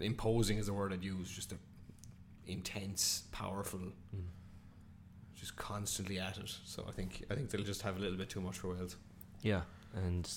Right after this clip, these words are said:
Speaker 2: the other game then is Scotland are at home to France, which we can only see going one way.
Speaker 1: Uh, yeah, well, it depends on the weather. Can't imagine the, uh, the French will enjoy an evening up in Murrayfield
Speaker 2: No.
Speaker 1: in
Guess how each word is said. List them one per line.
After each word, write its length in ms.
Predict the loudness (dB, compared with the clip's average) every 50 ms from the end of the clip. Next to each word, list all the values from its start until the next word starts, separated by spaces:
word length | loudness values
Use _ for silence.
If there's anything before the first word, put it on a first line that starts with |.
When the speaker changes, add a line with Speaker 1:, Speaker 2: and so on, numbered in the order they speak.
| -2 2
Speaker 2:
the 580 | 4 4 6 6 4 4 4 2 2 0 0 4
other 180 | 4 6 8 8
game 160 | 8 8 8
then 180 | 8 6 6 4 4
is 340 | 4 4 4 4 2 0 0
Scotland 480 | 0 4 4 4 6 6 6 6 6
are 140 | 4 4 4
at 60 | 4
home 160 | 4 4 2 2
to 60 | 0
France, 640 | 0 2 2 2 2 2 -2 -4 -6 -6 -6 -6 -8
which 380 | -8 -8 -8 -10 -12 -12 -12 -14 -14 -16 -16 -16 -16 -16 -16 -16 -16 -16 -14 -14 -14 -14 -14 -14 -10 0 6
we 60 | 10
can 140 | 10 12 12
only 140 | 12 10
see 120 | 8 6 6
going 220 | 6 6 8 8
one 160 | 8 8 8
way. 220 | 8 6 6 4 2 0 -4 -8 -6 -6 -4 -2 -2 0 0
Speaker 1:
Uh, 40 | 0
yeah, 520 | 2 4 4 4 6 4 4 4 2 2 2 2
well, 100 | 0 0
it 40 | 0
depends 280 | 0 2 2 4 4
on 80 | 4 4
the 60 | 4 6
weather. 320 | 6 6 6 6 4 2 0 -4 -10 -12 -12 -8 -4
Can't 180 | -2 -2 0 0
imagine 380 | 2 0 2 2 2 2 2
the, 160 | 4 4 4 4
uh, 140 | 4 2 2 0 -2
the 80 | -2
French 400 | -2 2 2 4 4 4 4 4
will 120 | 4 6 6
enjoy 520 | 6 6 8 8 8 8 8 8 6 6 2 0 -6 -8 -10 -12 -8 -6
an 120 | -4 -2
evening 380 | 0 0 2 2 4 4 4 4
up 120 | 4 4 4
in 200 | 2 2 2 0 -2 0
Murrayfield 680 | 2 4 6 6 4 4 4 4 4 4 2 2 -2 -6 -10 -12 -16 -8 -2 0
Speaker 2:
No. 280 | 2 4 4 4 2 0 -2 -6 -8 -8 -10 -12 -12 -12 -12 -12 -6 -2
Speaker 1:
in 280 | 0 2 2 2 0